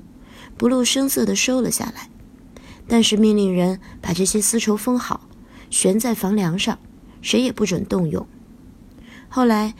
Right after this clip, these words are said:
那个县令案发了，果然获了罪，不少大官儿都被牵连受讯问。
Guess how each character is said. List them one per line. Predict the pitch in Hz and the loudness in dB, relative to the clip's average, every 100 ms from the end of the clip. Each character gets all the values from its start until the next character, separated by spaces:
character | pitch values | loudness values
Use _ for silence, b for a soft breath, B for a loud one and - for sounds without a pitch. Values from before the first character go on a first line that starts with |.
| B B | B B
那 | 226 | 0
个 | 202 | 2
县 | - 214 | 0 2
令 | 202 190 | 2 0
案 | 208 190 | -2 -2
发 | 185 202 | 0 0
了， | 190 - - - | 0 -4 -10 -20
果 | - 196 | -2 0
然 | 190 226 | 2 -2
获 | - 214 | 0 -2
了 | 180 | 0
罪， | - 185 - - - B B B | -2 -2 -4 -20 -20 B B B
不 | - 277 | 0 0
少 | 214 | 0
大 | 170 208 190 | 0 -2 0
官 | 208 | 0
儿 | 208 202 B | 0 -4 B
都 | 214 | -2
被 | 202 | 0
牵 | 185 - 233 220 | 0 2 2 2
连 | 175 170 | 0 -2
受 | - 208 | 0 0
讯 | - 226 160 | 2 0 0
问。 | 139 | -4